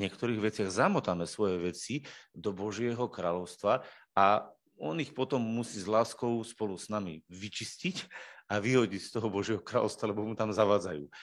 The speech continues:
Ale nesie to. Nesie to riziko, presne ako keď je otec a syn, tak nesie riziko, že ten syn nie všetky veci urobí hneď dobre.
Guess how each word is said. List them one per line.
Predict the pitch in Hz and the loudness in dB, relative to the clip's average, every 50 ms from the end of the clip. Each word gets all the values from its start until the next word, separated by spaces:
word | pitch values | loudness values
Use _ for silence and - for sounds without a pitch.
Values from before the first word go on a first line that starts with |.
| - - - _ 87 | -20 -20 -8 _ 2
Ale | 90 87 90 98 107 - | 2 4 4 2 0 -2
nesie | 85 92 113 160 202 - - 277 247 - | -4 -2 -2 0 -2 -2 -2 -4 -4 -4
to. | - 82 - - _ _ _ _ _ _ _ _ _ _ _ | -4 -6 -8 -8 _ _ _ _ _ _ _ _ _ _ _
Nesie | - 107 135 - - 214 214 | -4 -2 -2 0 0 0 2
to | - 127 113 | 2 2 2
riziko, | 104 - 95 - - 95 | 0 -2 -4 -6 -8 -4
presne | - 98 110 107 - 104 113 120 | -2 -2 -2 -2 -2 -4 -4 -4
ako | 127 - 139 | -4 -2 -4
keď | 135 - 123 101 | -4 -4 -4 -4
je | 101 95 101 | -2 -2 -2
otec | 98 98 - 143 110 107 | -2 -2 -4 -4 -2 -2
a | 95 - | -4 -4
syn, | - 101 104 120 139 139 - - - - _ | -4 -4 -4 -4 -6 -8 -10 -16 -20 -14 _
tak | - 95 92 107 101 | -6 -4 -4 -4 -4
nesie | 101 123 131 - 127 107 | -4 -4 -4 -2 -2 0
riziko, | 98 101 95 104 120 117 - 113 | 0 -2 -2 -4 -6 -6 -6 -6
že | 107 117 | -6 -6
ten | - 110 101 95 95 | -6 -6 -6 -6 -8
syn | - - 110 110 104 107 | -8 -6 -6 -4 -4 -4
nie | 120 127 120 | -4 -6 -6
všetky | 113 - 123 - - - 110 | -6 -8 -8 -10 -10 -10 -6
veci | 90 110 101 - - 107 | -6 -6 -6 -6 -8 -8
urobí | 107 110 104 101 87 98 87 87 | -6 -6 -6 -6 -6 -8 -8 -8
hneď | 95 104 104 90 85 | -8 -8 -6 -4 -4
dobre. | 92 85 - 78 71 - | -6 -6 -6 -8 -10 -12